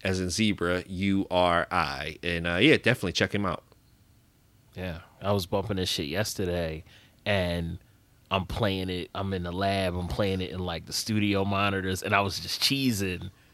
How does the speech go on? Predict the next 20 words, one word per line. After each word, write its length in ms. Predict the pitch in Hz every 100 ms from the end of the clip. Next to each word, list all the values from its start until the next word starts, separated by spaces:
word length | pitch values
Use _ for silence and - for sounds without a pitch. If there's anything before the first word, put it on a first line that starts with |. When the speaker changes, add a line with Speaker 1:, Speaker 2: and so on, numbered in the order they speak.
| -
Speaker 1:
Yeah. 220 | 117 110
Speaker 2:
It 20 | 98
was 160 | 92
like, 320 | 92 92 87 - - -
he 160 | - 151
kicking 320 | - 151 135
some 180 | 135 123
fly 340 | 110 175 185 170
shit 380 | - 156 117 123
on 240 | 135 123
this. 180 | 123 123
I 40 |
Speaker 1:
Yes. 140 | 190 175
Speaker 2:
was 100 | 156
like, 240 | 156 147
yeah, 380 | 175 240 233 226 196
<laughs> 60 |
like, 140 | 196 185
I 100 | 175
was, 260 | 175 165